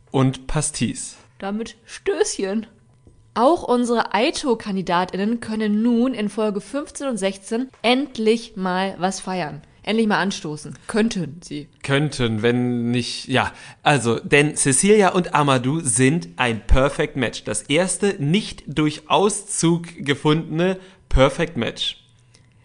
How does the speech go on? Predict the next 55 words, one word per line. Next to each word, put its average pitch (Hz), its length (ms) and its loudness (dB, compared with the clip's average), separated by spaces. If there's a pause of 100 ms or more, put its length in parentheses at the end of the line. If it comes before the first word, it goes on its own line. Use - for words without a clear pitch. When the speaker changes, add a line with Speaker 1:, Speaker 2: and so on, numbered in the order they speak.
(120)
Speaker 2:
Man 214 120 0
könnte 285 260 4
jetzt 240 260 2
denken, 226 260 4
ja, 185 220 4
ist 165 120 -4
ja 185 60 0
eigentlich 202 360 2
was 185 140 2
zu 170 120 -6
feiern, 240 400 2
ne? 214 160 2
Wir 180 80 2
haben 170 160 0
alle 262 280 2
schon 202 260 -2
nicht 254 180 -4
mehr 220 140 0
dran 202 180 -2
geglaubt, 190 420 -2
dass 180 140 -4
sie's 180 160 -8
noch 160 100 -6
schaffen 214 340 -4
können. 226 220 -2 (280)
Glaube 165 240 -2
ich 165 80 -6
jetzt 165 160 -6
auch 156 80 -4
nach 156 220 -6
wie 151 80 -8
vor 208 260 2
nicht, 208 180 -2
aber, 160 220 0
ne, 247 180 2
ist - 200 -4
ja 185 80 2
immerhin 175 360 -2
so 160 100 -4
ein 160 180 -6 (300)
Hoffnungsschimmer. 220 920 0 (360)
Aber 208 260 2
nein, 170 500 0 (340)
wir 185 180 -4
haben 240 220 2
da 240 80 6
ja 220 160 4
noch 214 180 0
so 196 180 -2
eine, 196 640 0
ein, 190 220 -2
ein 190 300 -2
Hulk 202 400 6 (220)
im 156 200 -6
Haus. 143 420 -8